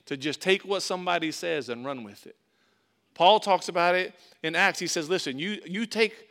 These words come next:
you take what is said and you search the scriptures and make sure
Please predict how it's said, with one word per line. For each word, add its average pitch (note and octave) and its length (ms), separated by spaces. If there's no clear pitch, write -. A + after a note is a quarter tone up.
you F#3+ 140
take A3+ 240
what G#3 140
is F3+ 120
said C#3+ 440
and B2+ 200
you G3+ 600
search - 400
the E3 80
scriptures - 680
and C3 180
make G#3 240
sure E3 540